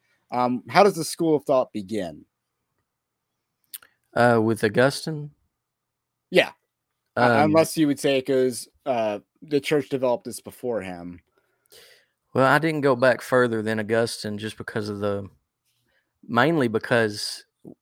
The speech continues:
Speaker 2: Wesley Hill and the guys in the Side B movement were trying to say that Augustine, um, was in favor of this stuff.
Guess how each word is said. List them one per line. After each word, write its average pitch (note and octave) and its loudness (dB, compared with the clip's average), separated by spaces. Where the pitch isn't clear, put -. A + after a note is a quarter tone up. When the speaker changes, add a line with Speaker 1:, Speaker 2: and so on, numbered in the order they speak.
Speaker 2:
Wesley A#2 -2
Hill A#2+ 0
and G#2+ -6
the G#2+ -8
guys A2+ 0
in G#2+ -6
the G#2+ -8
Side A2 -4
B G#2+ -4
movement A2 -4
were G#2+ -10
trying A2 -4
to G#2+ -10
say G#2+ -2
that G2+ -4
Augustine, A2 -6
um, G#2 -4
was A2 -2
in G#2+ -4
favor A#2+ 0
of G#2 -8
this - -8
stuff. - -8